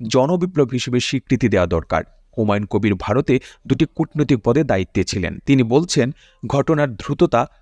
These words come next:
ভারতীয় পক্ষকে বিভ্রান্তির মধ্যে ফেলে দিয়েছে। এই পরিস্থিতিতে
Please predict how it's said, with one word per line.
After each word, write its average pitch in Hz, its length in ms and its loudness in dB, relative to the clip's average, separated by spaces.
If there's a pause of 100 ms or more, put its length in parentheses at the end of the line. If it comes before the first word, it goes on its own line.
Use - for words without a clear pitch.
(160)
ভারতীয় 156 440 2
পক্ষকে 185 460 0
বিভ্রান্তির 135 720 -2
মধ্যে 110 280 -4
ফেলে 95 220 2
দিয়েছে। 87 440 -2 (160)
এই 156 180 2
পরিস্থিতিতে 135 720 0